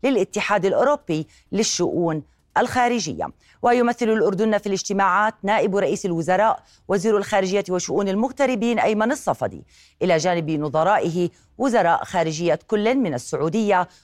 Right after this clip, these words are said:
ومصر وفلسطين وكيان الاحتلال الإسرائيلي والأمين العام لجامعة الدول العربية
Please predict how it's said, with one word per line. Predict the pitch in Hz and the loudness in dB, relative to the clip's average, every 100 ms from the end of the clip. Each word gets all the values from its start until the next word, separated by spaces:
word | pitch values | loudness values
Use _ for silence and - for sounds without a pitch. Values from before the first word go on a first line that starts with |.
| _ | _
ومصر | 214 247 233 - 214 214 - _ | 0 2 0 0 0 0 -2 _
وفلسطين | 233 285 247 294 - 165 147 147 _ _ | -2 0 0 0 -2 -4 -4 -6 _ _
وكيان | 190 247 233 165 151 | 0 0 0 0 -2
الاحتلال | 113 - 190 196 185 | -4 -4 0 0 0
الإسرائيلي | 127 151 - 139 107 175 214 196 _ _ _ | -2 -6 -2 -2 0 0 0 -2 _ _ _
والأمين | 175 175 165 175 | 0 2 0 -2
العام | 165 143 170 170 | 0 0 0 -2
لجامعة | 247 254 190 175 139 170 | -2 0 0 0 -2 -4
الدول | 139 170 156 | -4 -2 0
العربية | 147 151 269 170 165 156 147 | 0 0 0 -2 -2 0 0